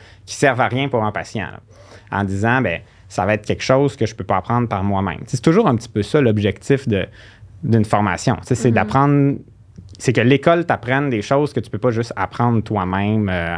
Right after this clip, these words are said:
Speaker 1: en lisant, tu sais.
Speaker 2: Ouais.
Speaker 1: Donc, le, le doctorat, moi, c'est beaucoup comme ça que je l'ai, je l'ai approché. Fait que je suis rentré du cégep en médecine, je suis allé faire un M D P H D.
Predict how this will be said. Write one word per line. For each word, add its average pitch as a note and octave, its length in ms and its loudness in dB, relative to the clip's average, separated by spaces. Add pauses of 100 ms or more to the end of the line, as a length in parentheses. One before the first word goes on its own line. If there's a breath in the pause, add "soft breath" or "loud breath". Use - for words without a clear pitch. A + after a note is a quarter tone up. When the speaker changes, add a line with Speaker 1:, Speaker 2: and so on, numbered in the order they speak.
(140)
Speaker 1:
en G#2+ 160 0
lisant, F#2+ 380 -2 (180)
tu A2 160 0
sais. C#3 80 -6
Speaker 2:
Ouais. G#3+ 320 -4 (160)
Speaker 1:
Donc, A2+ 400 2 (120)
le, G#2+ 500 2
le G#2+ 180 2
doctorat, B2 500 2
moi, D3+ 140 2
c'est A#2+ 140 -2
beaucoup G#2 260 0
comme F#2 180 -2
ça C3 160 0
que B2+ 60 0
je G2+ 100 0
l'ai, G2+ 240 0
je G2+ 140 -2
l'ai G2+ 120 2
approché. G2 460 -2
Fait F#2+ 120 -2
que - 60 -6
je - 40 -10
suis A#2+ 120 0
rentré C3 520 2 (680 loud breath)
du A#2+ 120 2
cégep B2+ 480 2 (340)
en B2+ 120 2
médecine, A#2+ 520 0
je - 60 -6
suis - 100 -4
allé G2 80 2
faire G2+ 160 -2
un G2+ 140 2
M G2+ 100 2
D G#2+ 80 2
P A2+ 120 0
H F#2+ 240 2
D. G#2 280 4